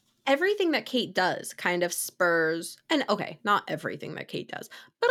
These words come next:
a lot of what Kate does kind of, like, spurs a trend, you know? Um, she tends to be right at the top of fashion trends, either kind of, like, kicking them off or, like, an early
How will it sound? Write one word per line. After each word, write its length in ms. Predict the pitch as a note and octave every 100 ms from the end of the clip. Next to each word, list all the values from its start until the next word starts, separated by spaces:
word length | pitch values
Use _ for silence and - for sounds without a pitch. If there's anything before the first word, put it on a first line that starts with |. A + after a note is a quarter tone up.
| A#4+
a 40 |
lot 260 | A#3+ G#3 F3+
of 80 | D#3
what 180 | -
Kate 200 | - D3+
does 160 | C#3 B2+
kind 200 | - D#4
of, 60 | F#4+
like, 160 | F4+
spurs 840 | - - - F#3+ F#3+ G3 G3 G3 - -
a 80 |
trend, 680 | G3+ - - G3+ A#2 D#2 - -
you 160 | G3
know? 320 | F3 C3+ A#3+ - - _ -
Um, 400 | G#3+ F#3 F3+ F3 -
she 320 | - C#4 C#4+
tends 480 | - G#3+ A3 B3 -
to 80 | B3
be 540 | G#3+ F3+ E3+ G3+ D#4 - _ _ _ F3 F3 F3
right 340 | G3 A#3 C#4 - -
at 240 | G3+ -
the 100 | F#3+ F#3+
top 600 | - - - E3 E3+ - _ -
of 420 | E3+ E3 E3 F3 -
fashion 360 | E3+ E3 G#3 G3+
trends, 440 | G#3 G3+ G3+ G3+ -
either 600 | F#3 F3+ F3+ F3 E3+ F#3+ - _ _ _
kind 220 | - G3
of, 100 | G3
like, 160 | F#3+ E3+
kicking 280 | - A#3 A#3
them 140 | G3
off 440 | - F3 G3+ C4+ -
or, 160 | E3 F3+
like, 200 | E3 -
an 140 | F#3 -
early 500 | F3 E3+ E3+ D#3+